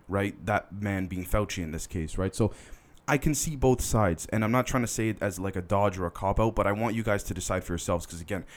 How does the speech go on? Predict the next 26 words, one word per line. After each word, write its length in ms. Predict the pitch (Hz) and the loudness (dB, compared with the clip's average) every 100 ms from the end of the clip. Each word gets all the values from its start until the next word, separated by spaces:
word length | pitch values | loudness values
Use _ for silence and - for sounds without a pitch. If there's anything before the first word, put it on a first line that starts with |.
| - | -4
I'm 160 | - 117 | 0 0
just 160 | 117 - | 0 2
here 120 | 113 | 2
to 60 | |
broadcast 640 | 95 101 98 - 107 101 - | 4 4 4 2 2 2 0
and 100 | 92 | -2
report 380 | 92 - 92 - | 0 0 0 -2
what 140 | 92 | -2
I 80 | 90 | -2
feel 240 | - 92 | -2 -2
is 100 | 80 | 0
important. 460 | 82 - 101 67 - - - - | 2 4 4 2 -4 -12 -14 0
The 80 | 151 | 4
next 300 | 143 185 - | 6 4 2
thing 180 | 135 127 | 4 4
is 160 | 117 | 2
that 240 | 104 98 - - - - - | 2 0 -2 -12 -18 -14 -4
certain 480 | - - 175 190 | 2 4 6 4
clinics 560 | 185 - 170 180 147 - | 0 2 4 4 2 0
in 120 | 135 | 6
New 120 | 135 | 6
York 420 | 117 127 135 92 - | 8 6 6 4 2
are 120 | 104 | 2
distributing 760 | 95 147 - 135 120 123 123 113 | 2 0 0 -2 2 4 4 4
the 80 | |
vaccine, 760 | 101 104 98 - - 143 104 | 4 2 0 -2 0 2 2